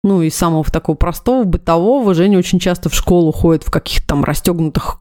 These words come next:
кофтах, без шапок, даже если на улице уже довольно прохладно, особенно по утрам, там в дождь не берет зонтик с собой, ну, вот вся вот эта классика подростковая, которую, в общем, при желании можно вспомнить и про себя.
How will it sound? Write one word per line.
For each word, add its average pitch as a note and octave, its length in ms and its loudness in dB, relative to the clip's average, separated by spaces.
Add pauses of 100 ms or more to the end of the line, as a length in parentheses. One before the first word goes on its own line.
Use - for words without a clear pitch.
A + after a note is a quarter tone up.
кофтах, C4+ 640 0
без D3+ 200 0
шапок, - 560 0
даже E3+ 240 -2
если D#3 200 -2
на D#3 120 2
улице G#3+ 340 2
уже D#3+ 100 2
довольно E3 360 2
прохладно, E3 640 0
особенно D3+ 340 0
по D3 160 0
утрам, B3 400 0 (140)
там C#3+ 140 -2
в - 80 -2
дождь E3+ 260 2
не F#3 80 4
берет D3+ 300 0
зонтик B3+ 640 2
с - 60 -2
собой, G3+ 480 2
ну, A#3+ 200 4
вот F3 160 0
вся G#3 200 0
вот G3 120 -2
эта E3 140 -4
классика - 480 -2
подростковая, G#3 880 0 (100)
которую, F3+ 360 0
в F3+ 40 4
общем, F3+ 200 2
при - 220 -4
желании G#3 480 2
можно F#3+ 360 2
вспомнить G3+ 600 2
и E3+ 40 0
про - 160 -2
себя. F#3 580 -2